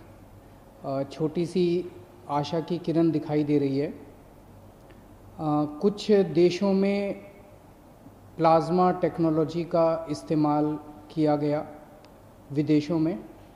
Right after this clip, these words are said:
और उसके नतीजे अच्छे आए।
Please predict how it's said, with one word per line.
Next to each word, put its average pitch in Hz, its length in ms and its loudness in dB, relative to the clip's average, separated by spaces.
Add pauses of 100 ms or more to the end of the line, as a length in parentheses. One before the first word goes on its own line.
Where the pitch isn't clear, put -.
(920)
और 160 440 0
उसके 190 920 2
नतीजे 170 720 0
अच्छे 156 360 -4
आए। 123 300 -2